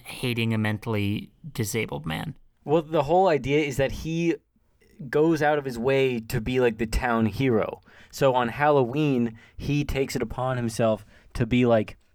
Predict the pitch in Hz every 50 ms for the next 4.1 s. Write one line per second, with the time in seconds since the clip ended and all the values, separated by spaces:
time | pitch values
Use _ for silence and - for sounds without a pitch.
0 | _ _ - 120 107 101 101 - 107 107 110 110 120 127 123 117 113 101 104 107
1 | 110 107 104 - - 117 113 107 - - - - 127 117 - 117 110 - - 123
2 | 123 113 117 120 117 113 110 110 110 - - 120 110 104 98 101 107 107 104 -
3 | 113 110 110 117 - 123 120 113 123 127 127 127 120 135 - - 147 147 170 -
4 | -